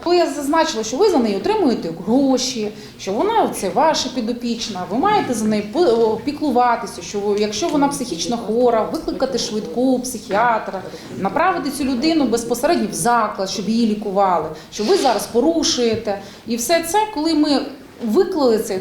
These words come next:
і останню мою репліку, коли це наша розмова записується, і є без-, на-, біля мене представник,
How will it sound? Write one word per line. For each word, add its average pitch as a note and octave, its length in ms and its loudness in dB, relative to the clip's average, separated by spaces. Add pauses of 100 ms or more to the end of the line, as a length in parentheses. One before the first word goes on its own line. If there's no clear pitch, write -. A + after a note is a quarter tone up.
і A#3+ 160 2
останню B3 520 0 (100)
мою A#3+ 200 2
репліку, A#3 400 0
коли G#3+ 260 -2
це A3 140 -4
наша A3 240 2
розмова G#3 400 0
записується, B3 920 -2
і G#3+ 80 -2
є A3 380 2
без-, F#3+ 180 -4
на-, G3+ 300 0 (120)
біля G#3+ 240 2
мене F#3 380 0
представник, F#3+ 460 -6